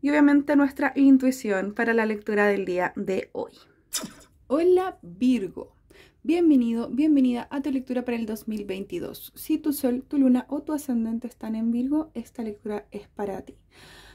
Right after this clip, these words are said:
Aquí está el bello caballero <laughs> dorado de Virgo.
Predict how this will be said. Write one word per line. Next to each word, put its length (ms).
Aquí 240
está 420
el 180
bello 460
caballero 420
<laughs> 80
dorado 460
de 140
Virgo. 560